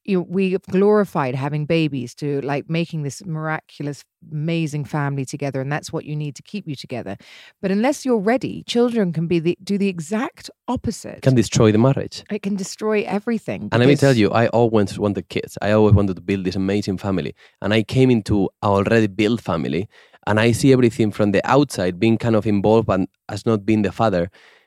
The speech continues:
Speaker 2: And I really see now the truth. And the reality is that it's, it's a full-time job. Like, it's a proper, proper responsibility from both of the parents that you need to be fully on it. And if you are not on the same page,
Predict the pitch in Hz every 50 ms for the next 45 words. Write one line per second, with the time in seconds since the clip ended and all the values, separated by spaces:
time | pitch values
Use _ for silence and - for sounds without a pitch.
0 | _ _ _ - 104 104 107 120 123 123 120 120 123 131 135 135 127 117 113 107
1 | 104 - - 113 113 110 104 98 95 95 90 - - - - - - - - -
2 | 104 104 104 98 - - - 101 104 117 139 151 131 98 - 85 92 95 92 -
3 | 98 92 - _ _ _ _ _ _ _ _ _ - 131 139 131 - _ _ -
4 | - 143 - 120 - - 131 127 120 - 123 107 107 104 120 117 80 - - -
5 | - 110 107 92 - - 117 - 131 117 - - - 139 139 - - 135 139 143
6 | 143 _ _ _ _ _ _ _ - - 127 120 113 - - 110 110 120 120 _
7 | _ _ - - 120 127 - 143 127 123 127 156 190 185 - 196 - - 107 104
8 | 101 92 123 131 120 127 120 113 - - 156 175 135 90 - - - 110 104 107
9 | 110 120 131 143 127 - 117 - 117 - - - 127 131 123 120 127 143 147 117
10 | 87 - - - - 117 113 107 110 127 139 143 147 156 151 - 147 123 110 -
11 | - 135 123 110 - 147 123 95 - 117 - - -